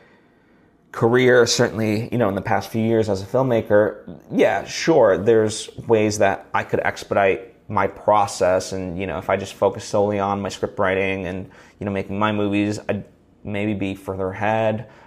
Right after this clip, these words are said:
um, so, at least in the sense of, you know, like, maybe I might be on my, th-, you know, my, my third movie already completed and working on my fourth, or whatever the case may be. But to me, I, I,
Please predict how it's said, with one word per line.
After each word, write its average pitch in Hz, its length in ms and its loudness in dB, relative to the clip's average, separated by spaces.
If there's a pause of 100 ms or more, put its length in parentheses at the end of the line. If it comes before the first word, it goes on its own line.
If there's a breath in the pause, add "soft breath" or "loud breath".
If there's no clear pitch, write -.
(160 loud breath)
um, 98 260 -6
so, - 240 -12
at - 280 -4
least 107 240 -4
in 101 100 -4
the 98 80 -6
sense 98 280 -6
of, 98 200 -2
you 101 80 -4
know, 87 180 -8 (420)
like, - 220 -16
maybe 92 220 0
I 98 40 -2
might 104 220 -4
be 107 80 0
on 104 80 2
my, 107 120 -4
th-, - 120 -16 (500)
you 113 120 -6
know, 92 60 -4
my, 104 180 -4
my 95 160 -4
third 127 260 4
movie 110 240 2
already 101 240 4
completed 104 380 -4
and 107 120 -4
working 107 220 -2
on 107 80 -2
my 113 80 0
fourth, 117 640 0 (280 loud breath)
or 131 80 0
whatever 175 200 6
the 123 80 0
case - 280 0
may 104 120 -4
be. 113 480 0 (920)
But 107 180 -4
to 127 80 -4
me, 123 500 -2 (1120 soft breath)
I, 127 300 0
I, 120 100 0